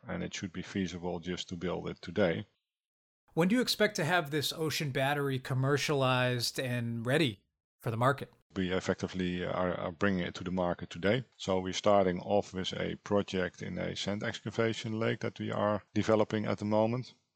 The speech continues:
Speaker 1: We don't want to spend, I say, too much money on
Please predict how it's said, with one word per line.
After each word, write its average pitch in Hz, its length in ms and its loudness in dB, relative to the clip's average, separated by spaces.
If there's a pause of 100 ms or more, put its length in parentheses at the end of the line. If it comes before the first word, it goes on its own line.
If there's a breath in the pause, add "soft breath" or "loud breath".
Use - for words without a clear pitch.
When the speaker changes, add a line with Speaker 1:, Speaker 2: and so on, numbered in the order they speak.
(120)
Speaker 1:
We 92 80 -4
don't 98 280 -2
want 95 200 -2
to 92 80 -10
spend, 92 420 -2
I 92 80 -4
say, 90 460 -2
too 98 180 -4
much - 600 -6
money 98 380 4
on 92 500 -8